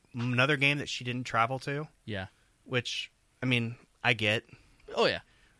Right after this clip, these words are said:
Speaker 1: Why miss classes if you're not gonna
Speaker 2: <laughs> If you're not gonna be
Speaker 1: if
Speaker 2: there
Speaker 1: you're not
Speaker 2: to
Speaker 1: gonna
Speaker 2: do
Speaker 1: play.
Speaker 2: anything or, um, you know, participate and, uh, put your best foot forward for the team. Um, but back, we're, we're keep on the Y S U trend in the women's sports. We'll talk about the softball team right now.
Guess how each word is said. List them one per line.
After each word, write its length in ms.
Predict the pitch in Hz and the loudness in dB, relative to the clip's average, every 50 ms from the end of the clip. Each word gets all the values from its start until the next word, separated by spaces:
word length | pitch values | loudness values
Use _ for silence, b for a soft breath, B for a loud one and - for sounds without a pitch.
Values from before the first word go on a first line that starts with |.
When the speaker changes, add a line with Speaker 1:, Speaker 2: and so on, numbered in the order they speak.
| b b - - | b b -14 -6
Speaker 1:
Why 220 | 117 117 123 131 | 2 4 4 4
miss 200 | 127 127 123 - | 4 2 0 -2
classes 440 | - - 117 113 113 - - 110 104 | 0 2 4 4 4 2 -4 -8 -8
if 200 | 110 101 - - 80 - - | -8 -10 -10 -14 -18 -12 -10
you're 120 | 101 104 | -8 -6
not 200 | 104 104 98 - | -4 -6 -6 -6
gonna 240 | 104 104 98 101 95 - - - | -6 -8 -8 -8 -10 -12 -16 -20
Speaker 2:
<laughs> 280 | - - - - - | -20 -20 -18 -18 -10
If 60 | - - | -4 -4
you're 100 | 143 - - | -2 0 2
not 180 | 151 139 - - - | 2 2 2 0 -2
gonna 220 | - 147 127 120 113 | 0 0 0 0 0
be 160 | 107 117 117 | 0 0 0
Speaker 1:
if 60 | 110 | 4
Speaker 2:
there 80 | 123 127 | 4 6
Speaker 1:
you're 60 | 123 | 6
not 100 | 120 104 | 4 4
Speaker 2:
to 60 | 123 | 2
Speaker 1:
gonna 60 | 110 | 0
Speaker 2:
do 120 | 110 120 117 | 2 2 4
Speaker 1:
play. 160 | 113 110 107 | 4 4 4
Speaker 2:
anything 240 | 107 107 104 101 - B B B B B B B | 4 2 0 -2 -6 B B B B B B B
or, 260 | - - 120 117 117 | -2 0 2 4 4
um, 300 | 117 113 113 110 107 110 - | 4 2 2 0 -2 -6 -8
you 120 | - 127 117 | -6 -4 -4
know, 140 | 107 104 - _ _ - | -4 -4 -6 _ _ -2
participate 760 | - 123 113 - 131 117 123 110 - 123 113 110 110 101 104 | -2 -2 0 -2 -4 -2 -4 -2 0 2 2 2 2 2 0
and, 120 | 104 98 - b b b b b b b b - | -2 -4 -8 b b b b b b b b -6
uh, 160 | 104 98 101 | -4 -4 -2
put 180 | - - 139 113 | -2 -2 -2 0
your 100 | 123 113 | -2 0
best 280 | 104 127 123 113 - - | 2 2 0 0 0 -4
foot 160 | - 123 113 | -6 -6 -6
forward 440 | - - 127 117 110 104 104 104 - b b b b b | -2 -2 0 0 0 0 -2 -4 -8 b b b b b
for 120 | - 123 | -8 -6
the 80 | 110 107 | -6 -6
team. 360 | - - 123 113 110 104 104 B B B B B B B B - | -6 -4 -2 -2 -2 -4 -6 B B B B B B B B 0
Um, 320 | 113 117 113 113 113 110 - b b b b b b b b b b b b b b b b _ - | 2 4 4 2 2 -2 -6 b b b b b b b b b b b b b b b b _ 6
but 200 | 180 180 175 - - - - 131 | 6 6 6 4 -2 -14 -16 -6
back, 300 | 165 135 170 190 - - 165 | 2 4 4 4 4 2 0
we're, 320 | 160 170 180 175 160 165 - - | 2 2 2 2 0 -2 -4 -2
we're 120 | 160 165 | -4 -2
keep 340 | - - - 196 180 - - | -2 0 -2 -2 -2 0 -2
on 80 | 170 156 | 0 2
the 80 | 143 | 2
Y 220 | 135 127 127 131 139 | 4 4 4 4 4
S 120 | 131 - 139 | 2 0 -2
U 40 | 123 | -4
trend 220 | - 135 131 127 | 0 0 0 0
in 60 | 120 | 0
the 60 | 120 117 | -2 -4
women's 280 | 127 127 123 120 - | -4 -4 -4 -4 -4
sports. 380 | - - - 123 113 107 - - | -6 -4 -2 -2 -2 -2 -2 -4
We'll 140 | 135 135 127 | -4 -2 2
talk 180 | 147 143 131 | 2 2 2
about 140 | 127 131 117 | 0 -2 -4
the 40 | 113 | -4
softball 440 | - - - 131 127 123 127 120 110 | -2 2 4 4 4 4 0 -4 -2
team 240 | - 123 110 107 107 | -2 -4 -4 -2 -2
right 140 | 104 87 95 | -4 -4 -2
now. 260 | 110 110 107 101 | -2 -2 -2 -4